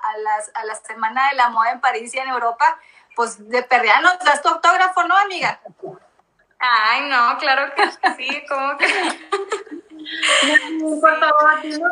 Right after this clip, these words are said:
Speaker 3: tus redes sociales, ¿dónde te podemos encontrar?
Speaker 2: En Facebook y en Instagram como Nabil Sarina, y también tengo Nabil Sarina Bridal. En los dos es igual, Nav-, Instagram y Facebook.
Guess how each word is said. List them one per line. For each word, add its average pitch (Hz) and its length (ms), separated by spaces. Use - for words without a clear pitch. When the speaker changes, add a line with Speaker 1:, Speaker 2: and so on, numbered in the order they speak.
Speaker 3:
tus 349 160
redes 294 220
sociales, 285 520
¿dónde 277 200
te 311 120
podemos 254 460
encontrar? 247 800
Speaker 2:
En 269 600
Facebook 277 560
y 311 80
en 285 140
Instagram 349 580
como 320 160
Nabil 254 400
Sarina, 294 500
y 277 200
también 247 420
tengo 269 280
Nabil 262 460
Sarina 262 420
Bridal. 240 540
En 240 140
los 240 180
dos 240 180
es 262 160
igual, 226 380
Nav-, 214 340
Instagram 285 480
y 277 80
Facebook. 226 520